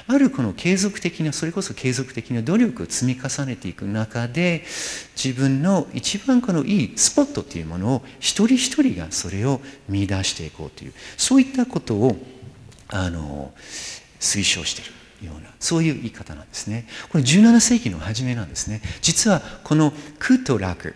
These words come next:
空と楽というものは、えー、一直線に、えー、上がっていて、そこでとにかく、あの、苦というものを取り除いたところに楽、人間の幸福があるのではなく、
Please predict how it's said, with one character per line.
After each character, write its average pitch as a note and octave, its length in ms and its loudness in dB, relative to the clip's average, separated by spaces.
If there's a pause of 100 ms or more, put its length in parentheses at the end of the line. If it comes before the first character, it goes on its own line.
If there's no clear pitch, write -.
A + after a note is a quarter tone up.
(120)
空 E3+ 160 0
と E3 120 0
楽 B2+ 280 -2
と - 100 -6
い G2+ 60 -2
う F#2+ 40 -2
も F2+ 100 -2
の F2+ 120 -2
は、 B2+ 200 0 (280)
え F#2 140 -2 (100)
ー、 B2+ 40 2
一 - 220 0
直 E3+ 120 -2
線 D#3 340 2
に、 E3 320 2 (260)
え F#2+ 420 -2
ー、 A2 60 -6
上 A2+ 60 0
が C3+ 100 2
っ C#3 140 -4
て - 80 -2
い G2 80 -2
て、 - 100 -8
そ - 180 -2
こ E3+ 140 -4
で E3 160 2
と - 160 -2
に G3+ 100 4
か A#2+ 140 -4
く、 E2+ 180 -10 (200)
あ F#2 120 -8
の、 E2 360 -8 (420)
苦 B3+ 260 2
と - 120 -6
い G#2 40 -2
う F#2 40 -4
も F#2 100 -4
の E2+ 120 -4
を F2 40 -8
取 A#2+ 260 -2
り D#3 60 4
除 D#3+ 320 2
い - 20 0
た F#2+ 200 -6
と A2 120 -4
こ A2+ 120 -4
ろ B2+ 120 0
に E3 220 4
楽、 G#2+ 340 0 (380)
人 G#2+ 180 2
間 G#2+ 140 0
の G#2+ 80 -2
幸 G#2 240 -2
福 - 180 -10
が D#2 200 -12
あ G#2+ 100 -4
る G2+ 140 -2
の F2 120 -6
で E2+ 120 -8
は F2 100 -8
な G2+ 160 -2
く、 D#2 200 -12